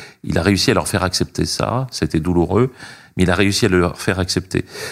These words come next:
Donc, pour lui, la démocratie, c'est une lutte permanente,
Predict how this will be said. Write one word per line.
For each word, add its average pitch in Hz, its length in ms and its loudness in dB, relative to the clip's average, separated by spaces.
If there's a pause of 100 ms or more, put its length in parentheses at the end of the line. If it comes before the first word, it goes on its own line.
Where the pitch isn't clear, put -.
(120)
Donc, 147 320 0
pour 127 160 4
lui, 160 340 0 (140)
la 107 120 2
démocratie, 113 500 0
c'est - 160 -4
une 107 100 4
lutte 147 180 0
permanente, 117 840 0